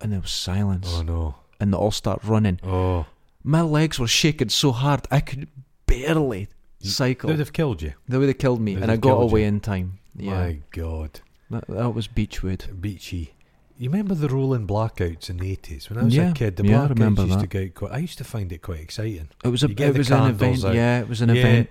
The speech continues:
Speaker 1: Mm-hmm.
Speaker 2: All the neighbours would get together. Wonderful times.
Speaker 1: It was
Speaker 2: Remember
Speaker 1: great.
Speaker 2: play parts in the States?
Speaker 1: Mm-hmm.
Speaker 2: Before they realised head injuries was a thing.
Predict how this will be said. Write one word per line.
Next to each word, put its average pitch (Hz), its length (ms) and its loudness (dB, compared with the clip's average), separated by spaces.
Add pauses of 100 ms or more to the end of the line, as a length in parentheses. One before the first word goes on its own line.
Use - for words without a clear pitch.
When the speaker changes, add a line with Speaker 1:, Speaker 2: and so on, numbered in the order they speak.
Speaker 1:
Mm-hmm. 113 300 4
Speaker 2:
All 139 100 2
the 139 100 0
neighbours 107 380 -2
would 98 140 -8
get 104 240 -6
together. 92 560 -4 (500)
Wonderful 90 460 -8
times. 82 500 -10 (100)
Speaker 1:
It - 160 -10
was 107 100 -4
Speaker 2:
Remember 135 180 0
Speaker 1:
great. 113 120 -2
Speaker 2:
play 131 220 2
parts 95 460 -2
in 92 60 -6
the 85 100 -6
States? - 580 -12
Speaker 1:
Mm-hmm. 117 260 4 (220)
Speaker 2:
Before 135 400 -4
they 120 120 -2
realised 107 520 -2
head 98 280 -4
injuries 95 440 -4
was 87 140 -8
a 87 80 -4
thing. 101 340 -6